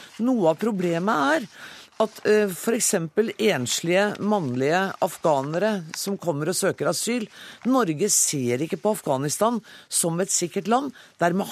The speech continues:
har de altså anledning til, eh, å anke avslaget,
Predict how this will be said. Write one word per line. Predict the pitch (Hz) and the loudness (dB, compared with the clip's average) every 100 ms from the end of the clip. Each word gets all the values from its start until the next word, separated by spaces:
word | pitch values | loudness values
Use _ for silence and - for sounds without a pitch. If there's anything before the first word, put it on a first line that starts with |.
| - | 0
har | 170 123 131 | 2 4 2
de | 180 | 2
altså | 107 117 - | 2 0 -2
anledning | 165 139 120 139 147 | -2 0 0 -2 -6
til, | - 139 143 - - - | -4 -2 -2 -4 -20 -12
eh, | - 156 - | -2 0 2
å | 185 - | 2 6
anke | 196 185 139 107 101 - 170 | 4 6 2 -2 -2 0 2
avslaget, | 156 104 - 135 131 190 | 2 2 0 0 2 0